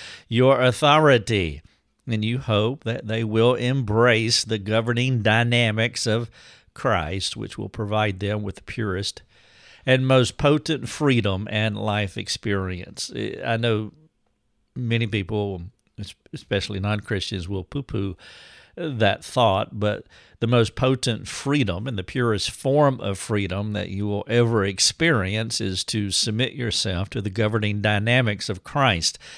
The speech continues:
That is your best life experience. There's no such thing as independence. There's no such thing as self-reliance as far as technically speaking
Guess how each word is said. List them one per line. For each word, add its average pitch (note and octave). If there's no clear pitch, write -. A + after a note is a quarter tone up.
That A#2
is B2+
your G#2+
best G#2
life G2+
experience. A#2+
There's G3+
no C3
such -
thing B2+
as G2
independence. A#2
There's D#3+
no C3
such A#2
thing A#2
as G2
self-reliance A2
as G#2
far G#2+
as G2+
technically A#2+
speaking A2+